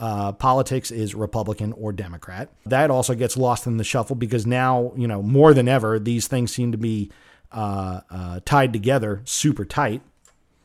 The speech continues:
Meanwhile, I, I truly think that there's room for them to be mutually exclusive. There are things that I agree with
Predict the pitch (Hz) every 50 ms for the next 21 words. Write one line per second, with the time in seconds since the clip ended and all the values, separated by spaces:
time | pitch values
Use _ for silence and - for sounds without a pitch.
0 | _ _ _ _ _ - 147 143 139 165 202 202 151 135 120 117 117 120 123 135
1 | 139 131 139 - 135 127 123 - - - 180 160 147 135 - 165 139 - 143 123
2 | 147 143 131 107 117 147 151 143 - 143 135 135 135 131 117 123 123 123 127 135
3 | 139 135 135 135 131 127 110 104 - - - - 196 196 165 - - 87 80 80
4 | - - - - - - _ - 311 180 139 131 160 165 160 151 139 - 185 202
5 | 190 160 170 165 156 147 127 120 139 160 180 185 190 165 -